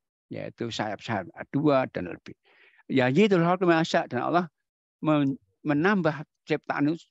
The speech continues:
dengan sesuai yang Allah kehendaki. Artinya jumlah malaikat itu nggak terhingga, banyak sekali. Ini informasi. Kemudian berikutnya, bahwa malaikat itu mampu untuk, eh,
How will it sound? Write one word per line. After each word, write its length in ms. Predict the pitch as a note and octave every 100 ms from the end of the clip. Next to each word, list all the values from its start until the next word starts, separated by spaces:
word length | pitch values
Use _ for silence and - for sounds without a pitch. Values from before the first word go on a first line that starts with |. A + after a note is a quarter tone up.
| _
dengan 480 | C3 B2 B2+ B2 C3 - _ _ _ _
sesuai 240 | - C3 C3+
yang 80 | A#2+
Allah 160 | A2+
kehendaki. 380 | G#2 G2+ F#2+ -
Artinya 220 | A#2 C#3
jumlah 200 | D3+ C3
malaikat 280 | C3 C3+ D3 D#3
itu 60 | C3+
nggak 100 | -
terhingga, 300 | B2 A2+ G2+ G2+
banyak 260 | A#2 A#2 A2+
sekali. 280 | - - - _ _ _ _ _ _ E2+
Ini 460 | F2 A#2 B2 -
informasi. 560 | C3 G#2 G#2 F#2 F#2+ F#2+ _ _ _ _ - -
Kemudian 160 | E3 D#3+
berikutnya, 440 | D#3+ C4+ A#3+ F#3+ F3 F#3 - - _
bahwa 260 | - E3 E3+
malaikat 300 | F3 F3 F3
itu 80 | G3+
mampu 320 | F#3 D#3+ F#3 F#3+
untuk, 400 | C#3+ D3 E3+ - _ _ _ _ _ _ _ _ -
eh, 460 | C#2 C#2 - -